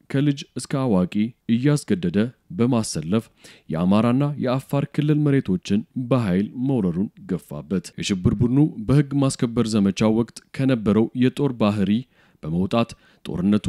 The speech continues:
ሌላ ገጽታ እንዲኖረው አድርጓል። በተሳሳተ ትርክትና የጥላቻ ፕሮፓጋንዳ የተጠለፈ ህዝባዊ አስተላለፍ በመፍጠር መጠነ ሰፊ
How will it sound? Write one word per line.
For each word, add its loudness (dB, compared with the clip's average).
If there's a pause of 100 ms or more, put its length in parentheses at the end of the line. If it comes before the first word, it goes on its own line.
ሌላ 2
ገጽታ -4
እንዲኖረው 0 (220)
አድርጓል። -2 (120)
በተሳሳተ -2 (120)
ትርክትና 0
የጥላቻ -2
ፕሮፓጋንዳ 0 (480)
የተጠለፈ -4 (240)
ህዝባዊ -2 (100)
አስተላለፍ -4
በመፍጠር -2 (400)
መጠነ 0
ሰፊ -6